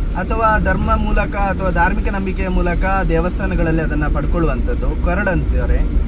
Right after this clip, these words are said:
So ಆ ಪಚ್ಚೆ ಕೊರಳುಗಳನ್ನ ಪಡ್ಕೊಳ್ಳುವಂಥದ್ದು.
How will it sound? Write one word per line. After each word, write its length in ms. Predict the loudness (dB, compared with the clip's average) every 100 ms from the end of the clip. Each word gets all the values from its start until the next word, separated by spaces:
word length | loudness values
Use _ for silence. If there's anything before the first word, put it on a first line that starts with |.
| 0 2
So 380 | 4 4 2 2
ಆ 120 | 0
ಪಚ್ಚೆ 340 | 0 0 0
ಕೊರಳುಗಳನ್ನ 520 | 0 0 2 0 0 0
ಪಡ್ಕೊಳ್ಳುವಂಥದ್ದು. 720 | 0 2 2 2 0 0 0